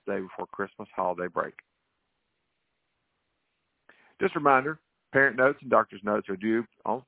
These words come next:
open on return within three days of an absence. Please review our student handbook for our attendance policy for absences. And now for lunch menu.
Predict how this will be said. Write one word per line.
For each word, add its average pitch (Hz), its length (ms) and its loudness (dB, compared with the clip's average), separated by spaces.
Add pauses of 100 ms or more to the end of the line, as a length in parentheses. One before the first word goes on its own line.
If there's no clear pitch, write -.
(120)
open 143 240 0
on 151 80 -4
return 117 460 -4
within 95 260 -10 (100)
three 131 220 0
days 104 400 -2
of 101 120 -6
an 104 120 -6
absence. - 420 -8 (1400)
Please 147 240 4
review 120 240 0
our 104 140 2
student 123 260 -2
handbook 101 460 -4 (100)
for 98 100 0
our 113 100 4
attendance 95 420 -8
policy 90 460 -6 (260)
for 92 100 2
absences. - 560 -2 (2500)
And 104 100 -6
now 135 200 6
for 135 140 0
lunch 110 200 -4
menu. 76 280 -14